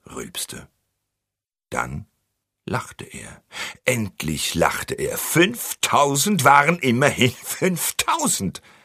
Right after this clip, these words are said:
Bonger, Wouters, Leverkuhn und Palinski. Sie waren schon ein hübsches Quartett. Bonger und Palinski kannten sich bereits seit Kindesbeinen,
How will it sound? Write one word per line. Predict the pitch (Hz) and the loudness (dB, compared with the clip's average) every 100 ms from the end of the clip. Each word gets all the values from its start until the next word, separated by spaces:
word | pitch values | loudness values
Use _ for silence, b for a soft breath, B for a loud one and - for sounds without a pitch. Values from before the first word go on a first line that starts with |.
| b b b | b b b
Bonger, | 101 147 135 123 143 113 _ _ _ - | 4 8 8 6 2 0 _ _ _ 2
Wouters, | 110 120 113 110 95 - _ _ _ - | 6 6 6 2 2 -2 _ _ _ -8
Leverkuhn | 85 101 90 - 80 76 - | 0 2 0 -2 -4 -6 -4
und | 95 80 - - | -4 -4 -10 -8
Palinski. | 87 78 57 - 60 | -6 -6 -6 -8 -4
Sie | 58 80 65 | -4 -2 0
waren | 135 - 107 | -2 -2 -8
schon | - 113 104 | -4 -4 -4
ein | 73 71 | -6 -8
hübsches | - - - - | -8 -6 -6 -6
Quartett. | - - - - - _ _ _ _ _ _ - | -8 -10 -8 -8 -10 _ _ _ _ _ _ -2
Bonger | 98 143 151 147 | 4 4 4 0
und | 117 104 | -2 -4
Palinski | 107 123 139 - 95 113 B B B | -2 -2 -2 -4 -4 -4 B B B
kannten | - 127 - 110 | -2 -2 -2 -4
sich | 92 104 - | -2 -4 -2
bereits | 87 80 90 - | -2 0 0 0
seit | 85 78 - | 0 -2 -6
Kindesbeinen, | 117 101 90 - 85 90 55 - | -4 -2 -2 -2 -4 -4 -10 -16